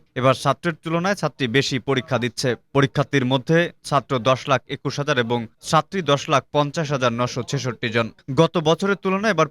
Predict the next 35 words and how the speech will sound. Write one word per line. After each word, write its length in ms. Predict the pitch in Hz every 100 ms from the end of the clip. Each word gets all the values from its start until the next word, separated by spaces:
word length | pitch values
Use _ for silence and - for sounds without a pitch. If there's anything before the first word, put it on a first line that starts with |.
| 160
পরীক্ষার্থী 460 | 160 - 170 -
বেড়েছে 320 | 127 139 143 139 -
পঞ্চাশ 360 | 147 143 180 165
হাজার 220 | 151 139 113
দুশো 200 | 131 143 -
পঁচানব্বই 520 | 135 - 135 117 120
জন। 160 | 117 113 95 -
তাদের 280 | 123 123
মধ্যে 280 | 123 123 120
ছাত্রী 380 | 120 135 131 - 165
আটত্রিশ 440 | 127 127 - 151 139
হাজার 220 | 139 120 113
ছশো 280 | 135 120 120
নয় 240 | 113 117 107
জন। 120 | 120 107 -
এবারও 300 | - 127 131 131 -
সংশোধিত 480 | 147 139 160 165 180 139
ও 20 |
পুনর্বিন্যাসকৃত 960 | 123 147 143 113 135 135 135 - 135 131 117
সিলেবাসে 460 | - 120 120 117 120 107
পরীক্ষার্থীর 580 | 120 113 127 110 120 110 - -
পরীক্ষা 360 | 151 147 - 135
দেবে, 220 | 120 110 - _
তবে 160 | 135 135
তাদের 220 | 131 143 147
একশো 280 | 139 - 160
নম্বরের 460 | 147 127 120 117 110
প্রশ্ন 220 | 127 - 117
করা 140 | 113 110
হবে। 220 | 117 110 - _
আর 80 | 120 113
পরীক্ষার 340 | 131 123 139 117 -
সময় 260 | 139 165 147
থাকবে 200 | 117 117
পূর্ণ 200 | 135 123